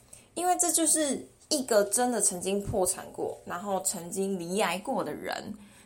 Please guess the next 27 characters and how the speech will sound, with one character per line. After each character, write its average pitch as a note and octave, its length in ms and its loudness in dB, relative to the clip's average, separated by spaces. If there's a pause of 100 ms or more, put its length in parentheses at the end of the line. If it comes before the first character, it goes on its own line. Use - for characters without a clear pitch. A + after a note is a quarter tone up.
讲 G3 240 2
出 C#4 240 2
来 F#3 200 2
的 E3+ 100 -2
事 - 260 4
情， - 320 0
而 A3 120 0
且 A3+ 180 0
是 B3 140 -2
经 A#3+ 240 -2
过 A#3 120 -2
他 A3 160 -2
验 A3 360 -2
证， - 280 0
而 - 80 -2
且 - 180 2
不 - 180 -8
只 D3+ 260 -2
是 - 560 0
验 G3+ 220 0
证 G3 180 0
在 F#3+ 140 -2
他 F3 240 -6
身 F3 340 2
上 C3 240 -6
而 A2+ 100 -2
已。 - 160 -6